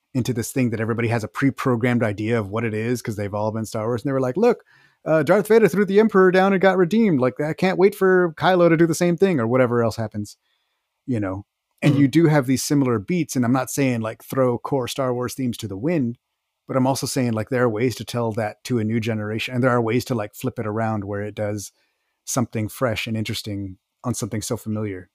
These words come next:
Speaker 1: And I think Crosshair could do something like that, presumably, but I don't know. Like, 'cause with Crosshair, I feel like,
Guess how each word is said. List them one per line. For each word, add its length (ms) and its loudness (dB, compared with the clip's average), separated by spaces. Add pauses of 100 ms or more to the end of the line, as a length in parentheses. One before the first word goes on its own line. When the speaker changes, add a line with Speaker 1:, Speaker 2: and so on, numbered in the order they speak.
(260)
Speaker 1:
And 120 0
I 60 0
think 200 -4
Crosshair 420 -4
could 320 2 (680)
do 140 -4
something 320 -4
like 200 -2
that, 160 -4
presumably, 500 -4
but 140 -2
I 80 2
don't 180 4
know. 400 2 (800)
Like, 160 -2
'cause 200 -4
with 140 -2
Crosshair, 440 2
I 40 0
feel 280 0
like, 360 -4